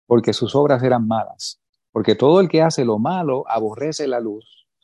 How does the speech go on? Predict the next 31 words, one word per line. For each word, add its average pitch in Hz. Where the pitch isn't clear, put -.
y 123
no 151
viene 180
a -
la 151
luz 170
para 131
que 117
sus 107
obras 131
no 117
sean 147
reprobadas. 107
Pero 120
el 123
que 127
obra 214
verdad 135
viene 131
a 147
la 123
luz 110
para 107
que 110
sea 139
manifiesto 139
que 117
sus 107
obras 120
son 131
hechas 123